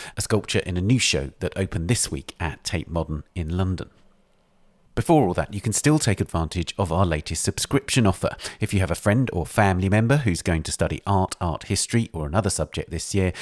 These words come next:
why not buy them a gift student subscription to the art newspaper from just twenty-five pounds a year? Visit our website, click subscriptions, and select student subscription.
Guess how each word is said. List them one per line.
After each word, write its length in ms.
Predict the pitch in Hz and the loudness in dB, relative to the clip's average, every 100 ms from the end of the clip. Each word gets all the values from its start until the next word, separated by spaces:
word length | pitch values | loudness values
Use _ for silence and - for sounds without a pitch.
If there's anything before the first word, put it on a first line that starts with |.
| - - | -8 0
why 140 | 175 | 2
not 180 | 180 107 | 2 2
buy 180 | 110 104 | 2 4
them 160 | 98 - | 2 0
a 60 | |
gift 320 | 104 - 101 - | -2 0 0 -2
student 480 | - 127 120 104 | -2 0 2 0
subscription 600 | - 80 - 92 - 92 95 | -2 -6 -4 -6 -2 -4 -2
to 100 | 104 | 0
the 120 | 90 | 0
art 160 | 76 | 0
newspaper 540 | - 117 - 92 - 78 - - | 0 0 2 -2 -2 -6 -8 -6
from 160 | 95 90 | -2 0
just 240 | 92 - | 0 0
twenty-five 640 | 110 92 92 - 92 82 | -2 -2 -2 0 0 -2
pounds 340 | - 73 73 - 92 | -4 -6 -6 -8 -6
a 120 | 87 | -4
year? 360 | 92 107 64 - - - - | 0 0 -2 -8 -16 -16 -4
Visit 260 | 110 113 - | 0 0 0
our 160 | 92 73 | -4 0
website, 600 | 104 107 - 151 - - | 0 2 2 2 0 -4
click 240 | - - | -6 -4
subscriptions, 760 | - - - 117 - 110 101 - - | -8 -8 -2 -2 0 0 0 -2 -4
and 100 | 110 | -2
select 280 | 143 135 - | 2 0 0
student 500 | - 123 98 73 - | 0 0 0 -2 -8
subscription. 720 | - - - - - - | -10 -6 -4 -4 -4 -6